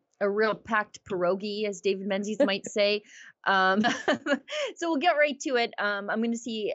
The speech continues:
Speaker 1: uh, how much we can get to today, since I don't have David slowing me down with pop culture and
Speaker 2: <laughs>
Speaker 1: anecdotes. We'll just <laughs> breeze right through it. So this is Rebel News Daily Roundup. It's normally hosted,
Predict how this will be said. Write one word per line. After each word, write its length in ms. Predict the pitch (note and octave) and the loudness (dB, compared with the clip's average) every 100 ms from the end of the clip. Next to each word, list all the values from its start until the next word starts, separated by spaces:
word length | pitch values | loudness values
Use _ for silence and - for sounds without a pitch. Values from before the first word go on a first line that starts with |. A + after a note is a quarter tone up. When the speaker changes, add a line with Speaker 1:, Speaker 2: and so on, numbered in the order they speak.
| - | -4
Speaker 1:
uh, 160 | F#3 F#3+ | -2 0
how 160 | G#3 | 0
much 240 | G#3 G#3 - | 0 -2 -4
we 80 | G#3 | -12
can 160 | F3+ | -8
get 200 | F3 - | -6 -6
to 120 | G#3 | -8
today, 240 | G#3 G3+ A3+ | -10 -6 -6
since 240 | - A3+ | -6 -4
I 60 | C4 | -4
don't 240 | B3+ B3 | -4 -6
have 220 | B3 A3+ G3 | -6 -6 -4
David 420 | A3+ G#3 F#3+ E3 _ _ _ _ | -4 -2 -2 -4 _ _ _ _
slowing 400 | - A#3+ A3+ A3 | -4 0 0 0
me 120 | G#3+ | 0
down 280 | G3+ G#3 G3 | 0 0 0
with 200 | F3 F3 | -4 -4
pop 180 | G3 G3 | -2 -2
culture 340 | - G3 - F#3 | 0 -2 0 -2
and 320 | F3+ F3+ F3 _ - | -2 -4 -6 _ -18
Speaker 2:
<laughs> 360 | G#3+ - D#4 - | -10 -4 -4 -2
Speaker 1:
anecdotes. 760 | F#3+ G3+ G3 - A#3+ C#4+ C#4+ A#3 | -2 -2 -4 2 2 2 -2 0
We'll 180 | A3+ | 2
just 240 | G3+ C#4+ G#3+ - B3 G#3+ A3 | 2 2 2 2 0 0 -4
<laughs> 420 | B3 A#4 C5+ D#4+ | -6 -8 -10 -8
breeze 380 | B3 D#4+ F#4+ D#4 | 0 4 4 4
right 220 | D#4 C#4+ - | 2 0 -4
through 180 | A#3+ F3 | -4 -2
it. 200 | B2+ - | -4 -2
So 240 | C4 B3+ | 2 2
this 180 | B3+ E4+ | 0 -8
is 140 | C#4 C#4 | -6 -2
Rebel 220 | C#4 C#4 | -2 -2
News 180 | C4+ B3 | -8 -6
Daily 240 | G#3 G3+ | -6 -4
Roundup. 380 | C#4+ D#4 C#4+ C4+ | -2 0 -2 -4
It's 200 | G#3 - | -8 -10
normally 300 | F#3 F3+ F#3 | -12 -12 -10
hosted, 300 | F#3+ F#3 | -10 -8